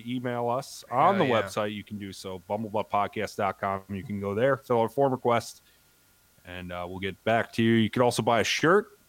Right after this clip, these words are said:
Speaker 2: Hell yeah.
Speaker 1: Uh, bumblebuttpodcast dot com, buy a shirt. You can sign up for a Patreon, patreon dot com slash bumblebuttpodcast.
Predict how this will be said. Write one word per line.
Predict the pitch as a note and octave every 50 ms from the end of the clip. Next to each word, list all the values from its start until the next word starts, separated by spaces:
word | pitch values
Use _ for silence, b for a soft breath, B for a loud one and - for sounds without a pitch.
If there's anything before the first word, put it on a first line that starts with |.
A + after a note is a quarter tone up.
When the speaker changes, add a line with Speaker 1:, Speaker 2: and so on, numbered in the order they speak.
| _ _ _ _ _ - B2+ B2+
Speaker 2:
Hell | A#2 A#2 A#2+ A#2+
yeah. | A#2 G#2+ G#2 G#2 G#2
Speaker 1:
Uh, | G#2
bumblebuttpodcast | - A#2 A2+ A2+ A2+ G#2+ A#2+ A2+ - _ - B2 A2+ A2+ G#2+ - B2 A2+ G#2 -
dot | - A2+ G#2 -
com, | - B2 A#2 A#2 A#2 G#2+
buy | G#2 G2 F#2+
a | F2+ -
shirt. | - - - C#3 D#3 F3 G#3 G#3 - _ _
You | - A2+
can | G#2 - G#2
sign | - - A#2+ A#2
up | A2 -
for | - G#2+
a | G2+
Patreon, | - C3 C#3 D3 - - C#3+ C3 A#2 B2 C3 C3
patreon | C3+ B2 A#2+ - - A2+ G#2
dot | G#2 G2+ F#2+ -
com | G#2+ G#2+ G#2
slash | - - G#2 G2+ -
bumblebuttpodcast. | - G#2+ G2+ G2 G2+ G2 F#2+ - - A2 A#2 A2+ - A2+ G#2 G2 A2 - - -